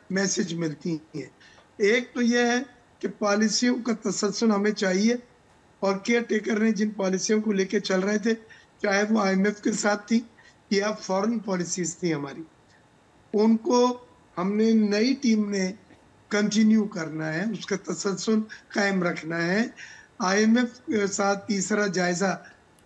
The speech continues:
जो चार अप्रैल को हमने करना है one point two billion dollar का, वो भी हमने इसी team ने, नई टीम ने करना है और उस नई team में, अ,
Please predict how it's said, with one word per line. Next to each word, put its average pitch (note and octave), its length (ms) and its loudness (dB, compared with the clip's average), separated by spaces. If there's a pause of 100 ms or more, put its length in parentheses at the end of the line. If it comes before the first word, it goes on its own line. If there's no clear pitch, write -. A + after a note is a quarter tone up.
जो F3 140 0
चार F#3+ 340 0
अप्रैल F#3+ 360 0
को F3+ 320 0 (400)
हमने F3+ 240 2
करना F#3 380 0
है D#3+ 280 0 (1200)
one F#3 260 0
point F#3+ 420 0
two G3+ 100 2
billion F#3 520 0 (540)
dollar F3+ 320 2
का, F#3+ 400 -6 (320)
वो B3+ 200 4
भी F#3+ 280 0 (560)
हमने F#3 480 2 (340)
इसी G#3+ 280 2
team F#3+ 220 -4
ने, F3+ 180 -4
नई E3+ 200 -2
टीम F3 240 -6
ने D#3+ 160 -6
करना D#3 320 -6
है G#3 120 -2
और A3 100 0
उस G3 220 -6
नई G3 180 0
team F#3+ 340 0
में, F3 200 0 (460)
अ, E3+ 340 2